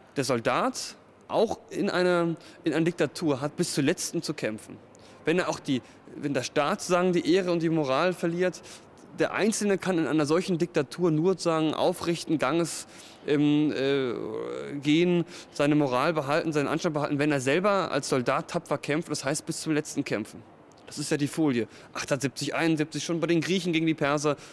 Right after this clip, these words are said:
sie haben bis zum letzten, äh, gekämpft. Und das erklärt auch, warum diese Generäle weitergemacht haben. Die diskutieren und sagen, „Ja, was glauben Sie denn? Sollen wir sagen, die Amerikaner greifen an und wir schießen nicht?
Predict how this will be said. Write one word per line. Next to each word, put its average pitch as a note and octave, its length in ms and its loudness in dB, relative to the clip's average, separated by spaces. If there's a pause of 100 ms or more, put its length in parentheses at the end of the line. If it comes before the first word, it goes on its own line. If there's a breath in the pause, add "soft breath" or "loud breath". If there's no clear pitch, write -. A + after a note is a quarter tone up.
sie D3 120 0
haben D#3 220 2
bis D3+ 140 0
zum C#3 120 0
letzten, B2+ 420 -2 (320 loud breath)
äh, B2 100 -6
gekämpft. G#2 580 -8 (480 loud breath)
Und C#3 60 0
das F3 80 0
erklärt - 440 -2
auch, F3 160 -2
warum E3+ 340 0
diese E3+ 200 -2
Generäle F3+ 420 0
weitergemacht C#3 560 -2
haben. A2+ 140 -4
Die C3+ 120 -8
diskutieren D#3+ 560 -2
und F3 80 2
sagen, D3+ 220 0
„Ja, C3+ 180 0 (300 loud breath)
was B2+ 160 -4
glauben F#3 320 2
Sie E3+ 140 0
denn? C3 240 2 (260 loud breath)
Sollen D3+ 320 2
wir E3 140 4
sagen, C#3 380 2
die D#3+ 60 2
Amerikaner D3 520 0
greifen C#3+ 340 0
an D3+ 80 2
und D#3+ 120 2
wir B2+ 100 0
schießen A#2+ 420 -4
nicht? G#3+ 340 -4